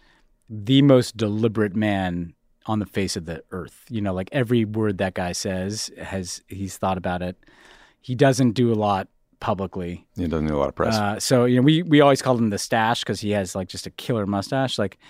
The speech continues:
Speaker 1: when the Stash comes out and says something like this, like, that is some serious shit. Okay?
Speaker 2: Sunday show Stash.
Speaker 1: Like, just, like, stop what you're doing. Pay attention to this guy. Like,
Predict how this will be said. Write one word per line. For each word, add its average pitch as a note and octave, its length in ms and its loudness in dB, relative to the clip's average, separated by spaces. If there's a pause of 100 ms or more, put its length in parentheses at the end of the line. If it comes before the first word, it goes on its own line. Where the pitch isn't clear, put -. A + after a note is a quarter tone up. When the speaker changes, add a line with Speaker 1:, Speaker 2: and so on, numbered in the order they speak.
(200)
Speaker 1:
when C#3+ 160 6
the D3 80 6
Stash D3+ 520 2
comes B2 260 0
out A#2+ 220 4
and A2 100 -4
says A2+ 240 -2
something B2+ 280 0
like C3 200 0
this, C#3+ 320 -2
like, F#2+ 280 -4
that A2+ 200 2
is G2+ 80 -6
some F#2 320 -6
serious G#2 640 -2
shit. - 340 -8 (120)
Okay? - 100 -10
Speaker 2:
Sunday G#2 300 4
show E2+ 200 2
Stash. F#2+ 200 4
Speaker 1:
Like, B2 140 6
just, C#3+ 260 2
like, C3+ 180 4
stop C#3+ 500 2
what D#3 140 4
you're D#3+ 80 4
doing. C3+ 560 4 (320)
Pay B2 160 0
attention C3+ 400 2
to C3 80 2
this C3 160 0
guy. A#2 340 4
Like, G#2+ 360 0